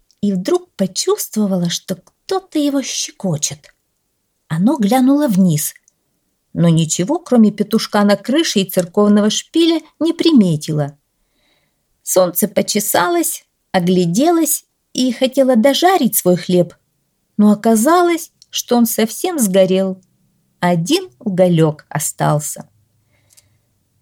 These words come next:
У солнца испортилось настроение. Оно скрылось за облака и целый день не выходило оттуда.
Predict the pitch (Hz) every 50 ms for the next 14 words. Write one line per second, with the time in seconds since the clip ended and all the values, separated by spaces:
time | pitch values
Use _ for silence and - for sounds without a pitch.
0 | _ _ - 165 151 - - - 240 269 285 262 - - 262 240 - - - _
1 | 170 170 175 170 - - 170 165 160 - - 165 165 156 - - - 156 165 160
2 | 160 156 151 147 147 147 143 143 139 135 139 135 - _ _ _ _ _ _ _
3 | _ _ _ _ _ 156 170 180 208 208 196 - - - - 175 190 190 175 170
4 | 170 151 151 151 151 165 156 151 151 156 151 156 - 208 240 - 320 - _ _
5 | _ _ _ _ 185 165 - - - - 254 285 311 285 254 247 214 175 151 156
6 | 180 190 190 190 185 - _ _ - 160 175 170 170 165 - 170 151 139 151 147
7 | 143 135 131 131 147 _ _ - 139 135 117 135 143 147